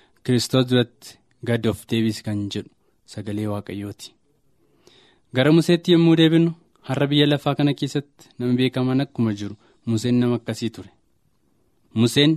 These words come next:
ergaa kophee kee baasi jechuun erga isa qaqqabee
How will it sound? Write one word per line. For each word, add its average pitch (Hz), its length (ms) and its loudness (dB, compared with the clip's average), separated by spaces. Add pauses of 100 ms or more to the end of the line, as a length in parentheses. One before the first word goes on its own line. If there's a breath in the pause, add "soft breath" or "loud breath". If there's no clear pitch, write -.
ergaa 127 420 0 (220)
kophee 127 340 -2
kee 123 240 -4
baasi 117 360 -2
jechuun 117 440 -4
erga 113 220 -4
isa 110 120 -6
qaqqabee 113 500 -6